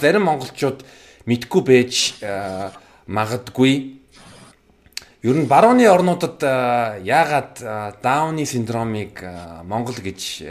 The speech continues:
нэрлэдэг та тэрийг бас манай зарим үлгчид танилцуулаад өгвөл бас хэрэгтэй байхаа гэж бодож байна.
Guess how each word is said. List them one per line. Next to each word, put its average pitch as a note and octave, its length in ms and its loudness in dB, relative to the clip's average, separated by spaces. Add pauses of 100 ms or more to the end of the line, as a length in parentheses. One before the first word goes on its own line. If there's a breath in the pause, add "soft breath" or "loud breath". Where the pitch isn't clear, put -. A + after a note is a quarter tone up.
(180)
нэрлэдэг F#2 400 -12
та G#2+ 160 -8
тэрийг A2 240 -4
бас G2 160 -6
манай G2 240 -6
зарим G2+ 240 -6
үлгчид G2 320 -10
танилцуулаад F#2+ 480 -10
өгвөл E2+ 160 -12
бас - 240 -14
хэрэгтэй - 240 -14
байхаа E2 320 -12
гэж - 160 -20
бодож - 240 -20
байна. D#2+ 160 -16